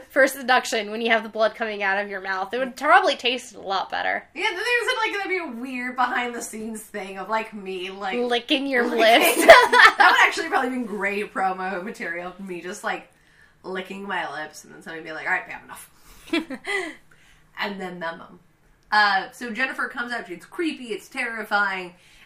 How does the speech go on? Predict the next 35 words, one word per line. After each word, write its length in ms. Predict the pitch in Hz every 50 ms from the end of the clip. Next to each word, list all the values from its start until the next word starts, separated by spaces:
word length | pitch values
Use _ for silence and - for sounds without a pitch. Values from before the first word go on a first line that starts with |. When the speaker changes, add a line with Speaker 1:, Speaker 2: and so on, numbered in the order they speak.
| _ _ -
Speaker 2:
and 140 | 220 220 214
then 120 | 202 190 208
it's 160 | - - -
the 80 | 208
next 260 | 202 190 185 - - -
day, 160 | 202 185 180
and 120 | 170 -
everything's 500 | 277 311 302 294 277 269 - 233 233 247
fine. 220 | - 175 156 - - - - _ _ _ _ _ _ _ _ _ _ _ _ _ _
Jennifer 280 | - 226 240 247 254 233
is 140 | 220 220 226
a 100 | 190 202
bit 120 | 226 262 311
of 80 | 285
a 80 | 247 254 _ _ _ _ _ _ -
bigger 240 | - 320 - 294 254
cunt. 360 | - - 185 180 180 - - - _ _ _ _ _ _ _ _ _ _ _ _ _
Speaker 1:
Yeah, 420 | - 339 330 302 240 190 202 247 294
you 160 | 311 277 240
know, 80 | 233 233
she's 320 | 233 - - 240 226 -
like, 160 | 208 196 190 - - - _
she's, 220 | - - 269 247
but 200 | - - 277 277
she's 180 | - - 330 -
got 200 | - 453 494 480
that, 200 | - 403 - -
like, 300 | 226 214 202 196 - - _ _ _ _ _ -
everything 540 | 240 254 277 262 285 302 285 294 320 302 262
is 120 | 233 202
great. 420 | 202 - - 214 214 220 226 202 233
She's 120 | - -
got, 160 | - 453 480 392
like, 180 | 277 - -
the, 140 | - 208 196